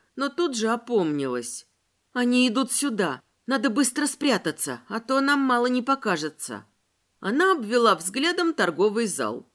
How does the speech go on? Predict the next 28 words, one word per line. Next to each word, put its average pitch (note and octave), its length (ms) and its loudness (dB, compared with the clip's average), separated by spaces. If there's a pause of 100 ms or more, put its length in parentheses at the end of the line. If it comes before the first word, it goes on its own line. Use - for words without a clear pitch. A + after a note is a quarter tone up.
(180)
Никаких C#4+ 600 0
укромных A#3 580 2
уголков G#3 540 0
здесь A#3 320 -4
не B3 260 2
было. B2 420 -4 (180)
Единственный B3+ 800 0
выход – A#3 640 -2
тот, E4+ 260 -4
по G#3 140 -2
которому A#3 480 0
они G#3 200 2
с A3 120 -4
Юлией G#3 380 -2
пришли. C#3+ 640 -6 (520)
Но C4+ 140 0
вернуться C4+ 560 0
туда — G3 500 0 (240)
это G#3 260 -4
значит C#4+ 580 -4
самим A#3+ 500 -4
загнать A3+ 460 -2
себя G3 340 -2
в F#3 60 -6
ловушку. D3+ 800 -4 (520)
Время E4 400 2
неумолимо A3 680 2
таяло. C3+ 640 -2